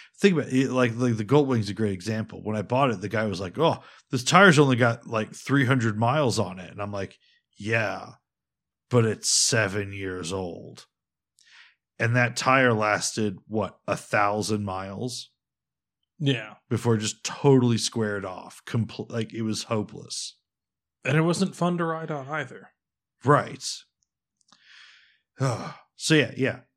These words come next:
Speaker 1: Now is a great time. You'll get a good price on tires. You'll get a good price on tires that aren't old. You'll get, you'll get 'em done fast. That, that is a good one.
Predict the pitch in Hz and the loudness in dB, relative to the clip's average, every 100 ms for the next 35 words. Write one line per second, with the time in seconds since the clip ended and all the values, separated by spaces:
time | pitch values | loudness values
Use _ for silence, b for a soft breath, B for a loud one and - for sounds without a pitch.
0 | _ 117 135 165 160 131 120 123 123 113 | _ 0 4 6 4 0 -2 0 0 0
1 | - 92 98 107 117 104 90 143 139 - | -8 -10 -4 -2 0 -2 0 0 0 -2
2 | 127 117 120 120 113 110 110 101 101 104 | -2 0 -2 -2 -4 -4 -4 -6 -6 -8
3 | - 98 120 117 117 131 - 123 113 113 | -6 -2 -2 0 -2 -4 -4 -2 0 -2
4 | - 110 101 104 98 92 92 107 117 117 | -4 -6 -6 -6 -6 -6 -8 -6 -4 -4
5 | 101 95 95 95 - b b b b - | -4 -6 -4 -8 -10 b b b b -6
6 | 107 92 113 90 _ _ _ - 113 107 | -4 0 0 -2 _ _ _ -8 -4 -2
7 | 110 104 104 90 113 113 113 - 101 95 | -2 -4 -6 -4 -2 -2 -6 -4 -4 -4
8 | 92 90 - - _ _ _ _ _ - | -6 -10 -12 -16 _ _ _ _ _ -8
9 | 104 104 - 123 123 117 104 90 98 - | -8 -8 -6 -4 -2 -2 -4 -10 -16 -18
10 | - | -20